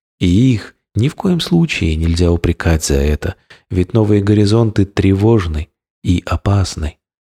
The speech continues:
а правда чаще всего невыносима. В таком случае для чего и для кого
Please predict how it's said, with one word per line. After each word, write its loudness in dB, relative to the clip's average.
а -2
правда 0
чаще 0
всего -2
невыносима. -2
В -18
таком 0
случае 2
для 2
чего 0
и 2
для 0
кого -2